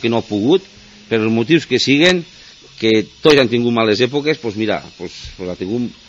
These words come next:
té que complir la llei, i jo la llei és el primer que sempre defensaré, però no, no diguéssim que a Benicarló és un, un mazazo a l'agricultura, perquè l'agricultura de Benicarló està luchant cada dia,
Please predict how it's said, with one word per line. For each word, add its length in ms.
té 100
que 140
complir 320
la 80
llei, 160
i 80
jo 120
la 160
llei 300
és 100
el 140
primer 260
que 120
sempre 240
defensaré, 500
però 320
no, 400
no 240
diguéssim 520
que 120
a 80
Benicarló 680
és 200
un, 280
un 140
mazazo 420
a 60
l'agricultura, 540
perquè 160
l'agricultura 420
de 80
Benicarló 380
està 200
luchant 320
cada 200
dia, 240